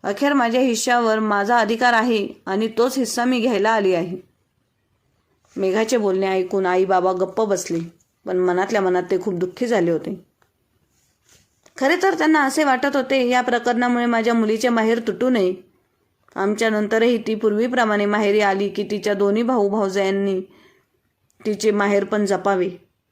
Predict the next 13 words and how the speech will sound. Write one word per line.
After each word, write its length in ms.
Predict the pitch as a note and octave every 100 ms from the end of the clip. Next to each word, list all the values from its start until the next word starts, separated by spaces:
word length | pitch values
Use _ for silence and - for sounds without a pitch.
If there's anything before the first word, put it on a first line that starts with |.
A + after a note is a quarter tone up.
| _ _ _ _ _ _ _
या 200 | G#3 C4
मृत्यूपत्रामुळे 840 | F#4 D#4+ D#4 D#4+ D4 C#4 C4+ B3+ B3+
बहीण 320 | A3+ C4 C4
भावाच्या 380 | C4 A3+ A3+ A#3+
नात्यात 320 | A3+ A3 A#3+
दुरावा 400 | G#3 A3 A3+ C4+
येऊ 220 | B3+ A3+
नये 320 | A3 G#3+ G#3
एवढी 300 | G3+ G#3 G#3
एकच 300 | G#3+ G3+ A#3
त्यांची 240 | B3+ A3 G#3+
अपेक्षा 380 | G3 G3 - G3
होती." 460 | F3+ F3 F3 -